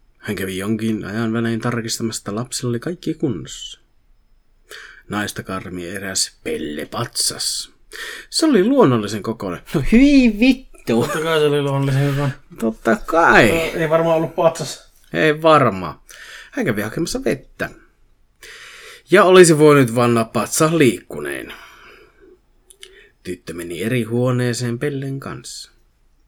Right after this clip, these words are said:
Speaker 1: Mm-mm-mm. Hän päätti taas käydä lasten huoneessa. Hän katsoi ensin, että onko jommalla kummalla tullut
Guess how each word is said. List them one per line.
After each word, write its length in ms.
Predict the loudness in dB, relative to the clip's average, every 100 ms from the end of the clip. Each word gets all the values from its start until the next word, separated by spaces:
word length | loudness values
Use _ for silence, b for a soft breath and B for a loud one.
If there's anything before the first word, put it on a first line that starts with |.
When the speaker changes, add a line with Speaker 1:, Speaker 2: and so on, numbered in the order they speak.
| _ -14
Speaker 1:
Mm-mm-mm. 920 | -12 -10 -10 -10 _ -10 -8 -10 -14 _ _ _ b b b b
Hän 180 | -12 -8
päätti 280 | -8 -8 -8
taas 240 | -6 -6
käydä 320 | -8 -8 -6
lasten 420 | -6 -6 -6 -6
huoneessa. 600 | -6 -8 -10 -16 -16 -18 _ _ _ _ _ b b b b b b b
Hän 140 | -14 -6
katsoi 380 | -6 -4 -2
ensin, 180 | -2 -4
että 140 | -8 -10
onko 140 | -10
jommalla 540 | -10 -8 -6 -4 -4
kummalla 520 | -6 -8 -6 -4 -6 -8 _ -6
tullut 580 | -4 -4 -6 _ _